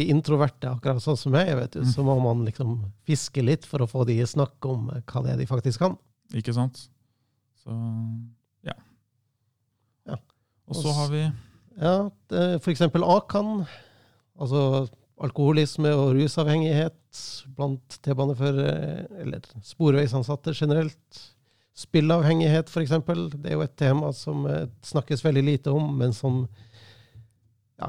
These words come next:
Speaker 1: kanskje ikke folk vet så mye om, altså vet nok om til å på en måte ta kontakt på egen hånd, eller, eh,
Speaker 2: Mm.
Speaker 1: ja.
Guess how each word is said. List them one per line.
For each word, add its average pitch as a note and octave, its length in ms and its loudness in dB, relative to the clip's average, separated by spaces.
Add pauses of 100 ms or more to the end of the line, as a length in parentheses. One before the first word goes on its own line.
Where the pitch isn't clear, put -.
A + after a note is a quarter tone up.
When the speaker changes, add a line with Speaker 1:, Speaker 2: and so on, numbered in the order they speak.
(140)
Speaker 1:
kanskje D#3 460 2
ikke B2+ 920 0 (100)
folk - 360 2
vet C3 300 6
så D3 120 2
mye C3+ 240 8
om, C#3+ 480 4 (640)
altså A2+ 300 -4
vet B2+ 260 2
nok - 400 2
om A2+ 340 0
til A#2 200 2
å A#2 240 -2
på - 120 -6
en A#2 80 0
måte B2 160 -4
ta B2+ 160 4
kontakt B2 480 0
på C#3+ 100 -4
egen A#2 240 0
hånd, C#3 360 0
eller, C3+ 500 -4
eh, C3+ 160 -6 (280)
Speaker 2:
Mm. A2+ 200 -6
Speaker 1:
ja. - 140 -12